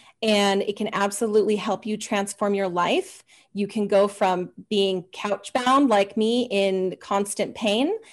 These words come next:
um, to out, you know, living your life again. And it's possible for anybody that wants it. And it's absolutely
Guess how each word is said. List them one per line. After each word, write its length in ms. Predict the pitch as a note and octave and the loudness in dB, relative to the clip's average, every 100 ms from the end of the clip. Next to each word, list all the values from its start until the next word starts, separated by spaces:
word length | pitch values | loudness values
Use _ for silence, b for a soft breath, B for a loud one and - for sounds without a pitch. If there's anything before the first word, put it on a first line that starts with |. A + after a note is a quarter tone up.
| B B _ | B B _
um, 360 | F#3+ F#3 F#3 - - | 0 2 0 -6 -6
to 300 | A#3+ G#3+ G3+ - | -2 0 2 2
out, 400 | G3+ A#3+ - - _ - E3+ | 4 4 0 -10 _ -18 -6
you 100 | G3+ | 0
know, 160 | G3+ F#3+ | 0 0
living 400 | G3 A3 A#3 B3+ | 2 2 2 2
your 120 | A3+ | 2
life 400 | G#3 G#3+ B3+ B3+ | 2 2 2 -2
again. 420 | F#3 E3 - - B B B - | -4 -4 -6 -10 B B B -2
And 320 | G#3 G#3 G3 | 2 4 4
it's 180 | G#3 G#3 | 0 -2
possible 520 | - B3+ B3 B3 G#3+ | -8 -2 0 0 -2
for 180 | G#3 - | -4 -4
anybody 360 | G#3+ A3+ A3 G3 | 0 2 2 4
that 180 | F#3+ F#3+ | 2 0
wants 400 | G3 G#3 A#3 - | 0 0 0 -6
it. 220 | F#2 - B B _ | -8 -12 B B _
And 420 | G#3 G3+ G3 G3 - | 2 4 4 2 0
it's 140 | G3+ - | -2 2
absolutely 720 | G#3+ G#3+ G3+ G#3 G3 G3 G3 | 2 0 2 4 4 0 -4